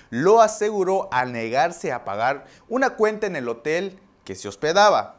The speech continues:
Un boletín de seguridad pública refiere que elementos policiales atendieron un llamado del número de emergencia novecientos once para verificar el reporte de una persona que alteró el orden público al no querer pagar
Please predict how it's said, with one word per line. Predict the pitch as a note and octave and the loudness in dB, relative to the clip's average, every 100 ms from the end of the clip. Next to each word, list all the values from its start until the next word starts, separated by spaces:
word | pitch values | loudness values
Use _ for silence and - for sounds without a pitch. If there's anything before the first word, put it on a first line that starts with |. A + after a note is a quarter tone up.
| _ - | _ -8
Un | F3 | -2
boletín | F3 D3 D3 F3 E3+ | 0 -2 -6 -8 -6
de | D3+ | -6
seguridad | C#3+ A#2+ A#2 A#2 C#3 D3 | -6 -6 -6 -4 -2 -2
pública | D#3 D#3 D3+ - C#3+ | -4 -6 -6 -4 -4
refiere | A2+ G#2 C#3+ D3+ D3+ | -4 -8 -8 -8 -6
que | B2+ | -6
elementos | A#2 C#3 A3+ B3 - | -6 -6 -8 -8 -6
policiales | F3+ B2+ - C#3+ D3 D3 - | -6 -6 -6 -6 -6 -8 -4
atendieron | A3 B3 A#3+ G3+ F#3 F#3 F#3 - | -2 -2 -4 -4 -2 0 -2 -6
un | F#3+ F#3 | -8 -4
llamado | E3 C3 C3 C#3 D3 | -4 -2 -4 -2 -2
del | A#2+ G2+ | -4 -8
número | A2 C3+ C3 A2+ | -8 -6 -4 -4
de | |
emergencia | G2+ G2 G2 D3 D3 C#3 C#3 | -6 -10 -12 -12 -10 -8 -8
novecientos | A2 G2+ - A#2+ A2 - | -8 -12 -16 -14 -16 -8
once | G#3 G#3+ G3 F#3+ F#3+ - - _ | -4 -4 -4 -8 -8 -16 -20 _
para | G3+ A3+ | 2 4
verificar | G#3+ A3 A#3 B3 - G3+ G#3 D#3+ | 2 0 -2 -4 2 2 2 -2
el | B2+ | -4
reporte | B2+ C3 F3 F#3+ F#3+ | -4 -2 0 0 -2
de | E3+ | -4
una | F#3 G3 G3 | -4 -6 -6
persona | C3+ E3+ D#3 - - | -8 -8 -8 -12 -2
que | C3+ | -2
alteró | B2+ A#2+ B2+ G3+ - - | 0 -2 0 0 -2 -8
el | A#2+ A#2 | -8 -4
orden | D3+ D#3+ D3 | -4 -4 -8
público | C3 C#3 B2 C3 C3 D#3+ - | -8 -6 -6 -8 -6 -6 -6
al | B2 C3 | -6 -4
no | G3+ B3 | -2 -2
querer | F#3+ F3+ F#3+ | -2 -4 -4
pagar | C#3+ B2 C3 D#3 | -2 0 0 -2